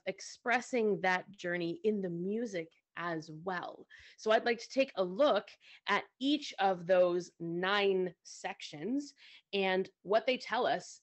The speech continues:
about where Billy is in his thought process and what happens musically.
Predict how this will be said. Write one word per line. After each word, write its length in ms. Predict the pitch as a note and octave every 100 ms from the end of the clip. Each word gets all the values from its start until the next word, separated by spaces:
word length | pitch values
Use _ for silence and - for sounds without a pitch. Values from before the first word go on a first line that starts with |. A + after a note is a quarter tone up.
| _
about 440 | F#3 F#3 F#3 E3+ - -
where 340 | E3 G3+ A3
Billy 460 | G#3 G3 F#3 F3 F#3+
is 200 | G3+ G3+
in 140 | E3+
his 160 | D#3 -
thought 260 | B3+ D4+
process 500 | C#4 C#4 C4+ A#3 A3+ -
and 160 | A3
what 140 | G#3 A#3
happens 580 | G3 G3 F#3+ F3 F3 - _ _ _
musically. 760 | F#3 G#3 A3+ G3+ - - - -